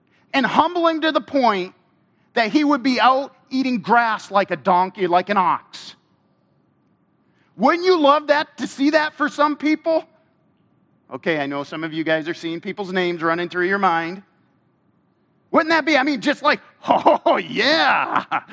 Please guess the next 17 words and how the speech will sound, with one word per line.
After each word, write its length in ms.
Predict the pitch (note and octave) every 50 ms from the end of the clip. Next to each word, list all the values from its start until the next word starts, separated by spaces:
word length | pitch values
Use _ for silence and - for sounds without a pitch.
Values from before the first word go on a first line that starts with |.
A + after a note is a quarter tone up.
| - E4 D4+ - _ _ _ _ _ _ _ _ _ _ _ _ _ _ _ _ _ _ _ _ _ _ _ _ _ _ _ _ _ _ _ _ _ _ _ _ _ _ _ _ _ _ _ _
Their 180 | A3 B3+ A#3+
hair 320 | F#3+ - D4+ D4+ D4 D#4 D4+
growing 440 | A3 C4+ C#4+ D4 D4+ D4+ D4 C#4 C4
long 440 | C4 C#4 C#4 C#4+ C#4+ C#4+ C4+ B3+
like 160 | B3+ B3+ B3 -
the 100 | A#3+ G3
feathers 460 | - - B3+ C4+ C4 C#4+ C#4+ C#4 A3+
of 160 | B3 A#3+ A3
an 80 | A#3+ A#3
eagle. 540 | B3 C#4 D4 C#4 G#3+ A#3+ F#3+ - - - _ _ _ _ _ _ _ _ _ _ _ _ _ _ _ _ _ _ _ _ _ _ _ _ _ _ _ _
Their 240 | - A3+ C4 G3+ - - _ _
fingernails 720 | B3 D4+ D#4 D#4+ D#4+ D4 C#4+ C4+ C4 B3 A#3 G#3 G3 F3 D#3+
growing 540 | D3 E3 G#3+ B3 C4 C4+ C#4 C4+ C4 B3+ A3+
and 120 | G3+ -
tur-, 300 | - - A3+ B3+ B3 A3+
circling 580 | - - D4 C#4+ C#4 - - - C#4 C4 A3+ F#3
around. 480 | A3 A3 G3+ - A3+ A3+ G3 E3 C#3+